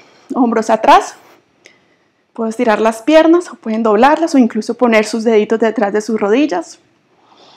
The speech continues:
Respiro. Ardha Navasana. Respiren.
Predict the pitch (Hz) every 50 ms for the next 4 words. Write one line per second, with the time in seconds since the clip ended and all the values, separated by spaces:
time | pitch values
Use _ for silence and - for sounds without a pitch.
0 | _ _ _ _ _ _ _ _ _ - - 208 - - - _ 285 285 302 302
1 | 302 320 320 320 320 320 - - - - - - - - - - - _ _ _
2 | _ _ _ _ _ _ _ - - - _ - - 247 233 220 233 226 220 220
3 | 220 233 262 285 285 320 311 330 349 359 359 - - - _ _ _ _ _ _
4 | _ _ _ _ _ _ _ _ _ _ _ _ _ _ _ _ _ _ _ _
5 | _ _ _ _ _ _ _ _ _ _ _ - - - - - - - - -
6 | - - _ - 220 196 226 208 202 - - - _ 294 302 320 320 320 330 339
7 | 330